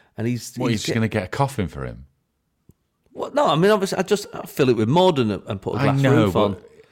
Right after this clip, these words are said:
Speaker 2: already with your tortoise, there's this idea that they'll be alive long after you've gone. You don't want, you don't want another
Speaker 1: Yeah.
Speaker 2: reminder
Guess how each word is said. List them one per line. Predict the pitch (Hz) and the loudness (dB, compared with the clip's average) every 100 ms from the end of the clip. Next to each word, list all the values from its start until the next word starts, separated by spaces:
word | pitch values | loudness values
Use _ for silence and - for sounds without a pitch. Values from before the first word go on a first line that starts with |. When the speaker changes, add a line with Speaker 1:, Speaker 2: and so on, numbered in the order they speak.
| 71 | -10
Speaker 2:
already | - 135 151 151 151 127 110 | -4 0 2 2 2 2 0
with | 92 95 | -2 -2
your | 104 95 | 0 0
tortoise, | - 107 110 107 73 - | 0 2 2 0 -8 -12
there's | 80 | -10
this | 95 - | -8 -2
idea | 95 92 95 92 | -2 0 0 0
that | 85 | 0
they'll | 85 78 | -2 -2
be | 82 | -2
alive | 82 85 85 78 | -2 -2 -2 -2
long | 85 87 | -2 -2
after | 82 - 78 | -4 -6 -6
you've | 78 85 82 | -2 -2 -4
gone. | 76 67 71 | -6 -8 -8
You | 85 | -2
don't | 113 113 | 0 2
want, | 110 98 - _ _ _ _ _ | 0 -2 -12 _ _ _ _ _
you | 131 | -2
don't | 135 | 0
want | 95 | 0
another | 90 107 104 | 0 0 2
Speaker 1:
Yeah. | 90 | 2
Speaker 2:
reminder | 85 76 71 67 73 | 2 -2 -4 -6 -8